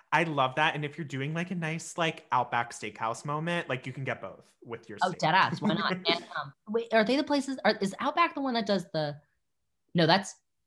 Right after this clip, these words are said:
Speaker 2: is Bugaboo Creek an only New England thing?
Speaker 1: I certainly do not have a Bugaboo Creek here in Philadelphia. Um,
Speaker 2: They, oh, damn, that place had real good pumpernickel. <laughs>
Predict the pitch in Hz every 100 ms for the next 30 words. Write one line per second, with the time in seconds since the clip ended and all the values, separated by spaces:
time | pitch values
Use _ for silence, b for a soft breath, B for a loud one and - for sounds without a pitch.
0 | _ _ _ _ _ _ _ _ _ _
1 | 156 151 143 170 277 392 415 - 160 156
2 | 151 143 143 131 139 135 127 123 127 131
3 | 135 139 143 - _ b b b _ _
4 | _ 151 151 175 - 156 160 147 139 127
5 | 131 123 123 123 131 127 143 139 - 131
6 | 117 113 110 107 113 104 104 - 165 196
7 | 208 - _ 127 120 113 107 107 107 190
8 | 196 196 143 - - 165 147 120 113 156
9 | 180 185 147 123 143 147 151 175 160 151
10 | 135 135 143 160